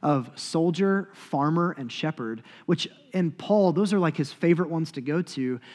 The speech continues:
When Paul thinks about what it is to be a pastor or to be a ministry leader or to have an office in the church, those are some shaping metaphors for Paul. I wish I could preach a whole sermon about the importance of leaders in the church being soldiers and farmers and shepherds,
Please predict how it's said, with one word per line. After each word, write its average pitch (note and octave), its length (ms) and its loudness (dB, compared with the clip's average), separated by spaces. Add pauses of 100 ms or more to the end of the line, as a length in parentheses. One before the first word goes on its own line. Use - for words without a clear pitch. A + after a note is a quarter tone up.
(140)
When E3+ 160 2
Paul A#3+ 340 -4
thinks A#3 280 0
about F3+ 200 0
what E3+ 140 0
it F#3 80 0
is F#3+ 160 0
to - 80 -6
be D3+ 120 0
a C3 40 -2
pastor - 680 -8 (280)
or E3 100 2
to D#3+ 60 4
be E3 160 4
a D#3 60 4
ministry D#3 580 0
leader C#3 320 2
or B2 180 -6
to D#3+ 100 -4
have D3+ 200 0
an C#3+ 100 -4
office D#3+ 440 -4
in C#3+ 80 -8
the C3+ 80 -6
church, D3 420 -6 (320)
those F#3+ 320 6
are F3+ 80 2
some D3 220 -4
shaping F3 480 2
metaphors C3+ 520 -6
for C3+ 260 -6
Paul. C3 240 -8
I A2 80 -6
wish D3 180 -6
I F3 80 -2
could D3 140 -6
preach E3+ 200 -4
a D#3 60 -6
whole D#3 160 -4
sermon D3+ 340 -2
about B2+ 280 -2 (260)
the F3+ 80 6
importance E3 480 0
of C#3 160 -6 (300)
leaders D#3+ 420 6
in D#3+ 80 2
the C#3 80 -2
church E3+ 440 -2
being D3+ 200 0
soldiers C3 640 -4
and B2+ 120 -12
farmers D3+ 480 -2
and B2 120 -12
shepherds, - 500 -2